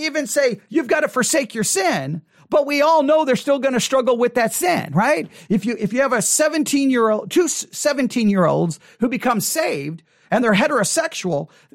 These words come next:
it doesn't mean they get saved and the next day they're like, "I have no desire for premarital sex. Don't even think about it. Don't even desire it. I have," it's ju-,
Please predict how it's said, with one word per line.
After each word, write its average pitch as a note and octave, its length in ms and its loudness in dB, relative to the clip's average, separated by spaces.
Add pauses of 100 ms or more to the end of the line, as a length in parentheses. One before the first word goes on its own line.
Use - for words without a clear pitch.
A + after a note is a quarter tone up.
(240)
it B3+ 140 -2
doesn't C#4+ 320 0
mean C#4 160 0
they G#3+ 260 0 (160)
get D#4 220 2
saved C4 560 2
and C4 140 0
the B3+ 60 -2
next B3 260 -4
day C4+ 160 2
they're A3+ 140 0
like, G3+ 240 0
"I F3+ 120 -2
have D#3 240 -4
no E3+ 220 2
desire F3+ 380 -2
for C3 140 -12
premarital D#3 460 -2
sex. - 380 -14
Don't C#3+ 200 -6
even C3+ 160 -6
think A3+ 220 -2
about A3+ 300 -4
it. A#3+ 100 -8
Don't D3 200 -10
even C3+ 200 -10
desire G#3+ 420 0
it. B3 140 -4 (240)
I C#3+ 60 -6
have," D3 280 -6 (140)
it's G#3+ 200 0
ju-, G#3+ 120 2